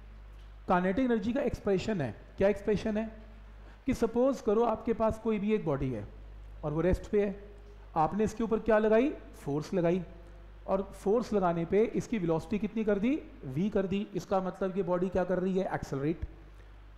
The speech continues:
क्यों कर रही है, क्योंकि आपने क्या लगाई, Force लगाई। Body ने कितनी displacement cover की, एस। जो velocity कितनी हो गई, V।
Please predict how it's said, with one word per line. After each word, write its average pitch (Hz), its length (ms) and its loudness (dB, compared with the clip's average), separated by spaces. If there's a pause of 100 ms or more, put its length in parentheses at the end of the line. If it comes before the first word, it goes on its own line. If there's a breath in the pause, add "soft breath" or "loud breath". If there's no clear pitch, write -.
(140)
क्यों 196 160 2
कर 214 160 4
रही 220 180 4
है, 226 120 6
क्योंकि 202 240 2
आपने 202 240 2
क्या 196 160 4
लगाई, 202 320 4 (280)
Force 123 240 -6
लगाई। 147 240 -2 (960)
Body 151 320 2
ने 196 120 2
कितनी 208 300 -2
displacement 196 600 0
cover 196 240 2
की, 220 160 2 (500)
एस। - 220 -8 (920)
जो 143 80 -4
velocity 147 420 0
कितनी 202 220 -2
हो 202 120 2
गई, 226 180 4 (240)
V। 170 280 2